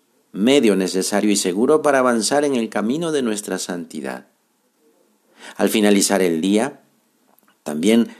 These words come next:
rezamos las tres Aves Marías de la pureza, pidiéndole a la Virgen que proteja nuestra alma y nuestro corazón. Y después,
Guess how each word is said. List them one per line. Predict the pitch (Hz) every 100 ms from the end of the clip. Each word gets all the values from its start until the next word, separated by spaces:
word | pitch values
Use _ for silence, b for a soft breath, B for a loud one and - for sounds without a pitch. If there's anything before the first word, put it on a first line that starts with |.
| B
rezamos | - 85 95 127
las | 110 95
tres | 135 156
Aves | 156 156 143
Marías | 131 160 151 120
de | 104
la | 98
pureza, | - 87 85 - 90 - b b b _
pidiéndole | - - 117 110 107
a | 101
la | 92
Virgen | 117 120 131 117
que | 104
proteja | 87 85 120 - 120
nuestra | 110 104 98 101
alma | 123 117 117
y |
nuestro | 113 107 - 101
corazón. | 98 90 - 78 71 _ _ _ _ _ _ _ _ _ b b -
Y |
después, | 73 - - 120 120 -